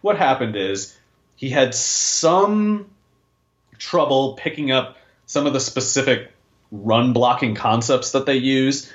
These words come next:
and it was just easy for it to go wrong for him at that point because Malcolm Brown is super polished in the offense, and I think people like me included might have overlooked Malcolm Brown a little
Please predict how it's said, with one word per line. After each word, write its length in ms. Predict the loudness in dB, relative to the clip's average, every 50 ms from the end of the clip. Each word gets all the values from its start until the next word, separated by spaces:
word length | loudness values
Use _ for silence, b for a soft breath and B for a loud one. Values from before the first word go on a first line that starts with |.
| B B B B B B _ _ _ _
and 560 | -2 0 2 2 2 2 2 0 0 -2 -4 -8 -14 _ _ _ _ _ _
it 120 | -2 0 2
was 180 | 2 2 2
just 300 | 0 0 -2 -4 -6 -2
easy 280 | 0 0 0 2 0 -2
for 200 | 0 0 -2 -2
it 100 | -2 -2
to 120 | -4 -2
go 180 | 0 0 0 0
wrong 420 | 0 0 0 2 2 2 0 -2
for 180 | -2 -4 -4 -2
him 140 | -2 -2 -2
at 100 | 0 0
that 200 | 0 0 0 -2
point 260 | -4 -4 -2 -2 -4
because 240 | -4 -4 -4 -2 0
Malcolm 400 | 2 2 2 2 2 -2 0 0
Brown 640 | 0 2 2 2 2 0 -2 -4 -6 -8 -10 -14 _ _
is 480 | -6 -6 -4 -2 -2 -4 -4 -6 -10 _ _ _
super 400 | -4 -2 2 2 2 2 2 -2
polished 520 | -2 0 0 2 4 4 2 2 0 0 0
in 80 | 0
the 80 | 2 2
offense, 640 | 2 4 2 2 2 2 0 0 2 0 -4 -8 B B B B B B B B
and 440 | 0 2 4 4 4 2 2 0 -2 0
I 120 | 0 0 2
think 420 | 2 2 0 0 0 -4 -12 -20 _ _ _ _ _ _ _ _ -4
people 240 | -2 0 2 2 2
like 180 | 2 2 2 2
me 140 | 2 2 0
included 420 | 0 0 0 0 2 2 2 2
might 160 | 2 2 2
have 120 | 0 -2 -2
overlooked 600 | -2 0 0 0 0 0 0 0 -2 -6 B B B B B B
Malcolm 320 | 0 0 0 0 0 -2 0
Brown 300 | 2 2 2 2 2 0
a 40 | 0
little 320 | 0 2 2 2 2 0